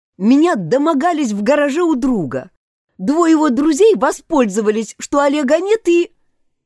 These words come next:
«Что они сделали?» Они меня ударили. Затем порвали майку, хотели...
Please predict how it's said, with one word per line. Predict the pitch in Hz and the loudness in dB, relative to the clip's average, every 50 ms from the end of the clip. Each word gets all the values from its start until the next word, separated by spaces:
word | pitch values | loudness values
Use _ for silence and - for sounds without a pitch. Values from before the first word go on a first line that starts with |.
| _ _ | _ _
«Что | _ - _ - 180 | _ -20 _ -12 -10
они | 190 190 190 190 190 | -8 -8 -8 -10 -10
сделали?» | 175 156 120 120 107 - - - - 71 - - _ _ _ _ _ _ _ _ _ _ _ _ _ _ _ _ _ _ _ _ _ _ _ | -12 -12 -12 -12 -12 -12 -14 -16 -16 -18 -20 -20 _ _ _ _ _ _ _ _ _ _ _ _ _ _ _ _ _ _ _ _ _ _ _
Они | 277 311 349 370 370 | -2 -2 0 0 -2
меня | 403 403 392 403 415 | -2 -2 -2 0 2
ударили. | 392 392 370 285 - 320 269 202 165 151 147 139 131 170 190 - _ _ _ _ _ _ _ _ _ _ | 2 0 0 0 0 0 0 0 -4 -6 -8 -10 -10 -12 -16 -18 _ _ _ _ _ _ _ _ _ _
Затем | 202 185 339 339 - - 440 359 - | -4 -2 -2 0 2 0 0 0 0
порвали | 320 294 269 262 330 359 381 403 392 403 | 0 0 2 2 2 2 2 0 0 0
майку, | 359 311 277 226 220 - _ - 247 247 | 0 2 2 0 0 -2 _ -8 -6 -6
хотели... | - - 311 330 - - - - 381 415 359 311 349 359 349 | -4 -2 -2 -2 -2 -2 0 2 2 4 4 4 2 0 0